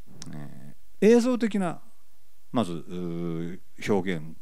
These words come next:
で考えたのが、えー、ワンキャメで、ワンロールで、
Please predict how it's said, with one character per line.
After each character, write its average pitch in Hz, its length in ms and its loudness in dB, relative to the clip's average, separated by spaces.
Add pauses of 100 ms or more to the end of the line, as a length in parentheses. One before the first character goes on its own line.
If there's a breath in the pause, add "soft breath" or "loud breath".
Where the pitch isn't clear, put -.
で 87 140 0
考 87 220 0
え 82 100 -2
た 82 100 -4
の 85 140 -6
が、 156 260 -2 (300)
え - 20 -6
ー、 143 360 -6 (600)
ワ 95 160 4
ン 90 140 0
キ - 100 -2
ャ 92 80 2
メ 101 140 0
で、 135 280 0 (480 loud breath)
ワ 92 160 0
ン 90 160 -2
ロ 87 220 2
ー 76 60 -2
ル 87 100 -4
で、 123 280 -2